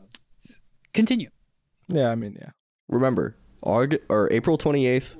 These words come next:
Speaker 3: Bubble. It's on Netflix.
Speaker 2: Yes.
Speaker 1: Yes, I am very excited for it.
Speaker 3: Okay, so we got Tatsuki Fujimoto's,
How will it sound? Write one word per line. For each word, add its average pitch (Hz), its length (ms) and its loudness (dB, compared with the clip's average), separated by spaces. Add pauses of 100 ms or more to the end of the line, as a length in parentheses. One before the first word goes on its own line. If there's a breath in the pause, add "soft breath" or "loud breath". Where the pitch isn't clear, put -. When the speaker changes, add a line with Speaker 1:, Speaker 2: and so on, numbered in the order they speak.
(140)
Speaker 3:
Bubble. 87 380 0 (260)
It's 98 140 -2
on 107 160 2
Netflix. - 520 -4 (960)
Speaker 2:
Yes. - 440 -6
Speaker 1:
Yes, 170 340 -4
I 160 80 -4
am 156 100 -2
very 143 220 -2
excited 120 340 -8
for 110 160 -18
it. - 80 -20 (520)
Speaker 3:
Okay, 110 220 0
so - 140 -2
we 110 60 0
got 139 180 2
Tatsuki 151 400 0
Fujimoto's, 110 680 2